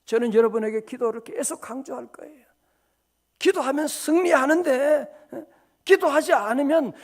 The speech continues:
마귀 사탄의 유혹에 골리앗을 어떻게 이길 수가 있어요? 어떻게 이겨요? 골리앗은 허수아비거든요,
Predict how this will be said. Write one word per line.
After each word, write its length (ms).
마귀 280
사탄의 540
유혹에 500
골리앗을 520
어떻게 400
이길 200
수가 260
있어요? 440
어떻게 300
이겨요? 480
골리앗은 680
허수아비거든요, 680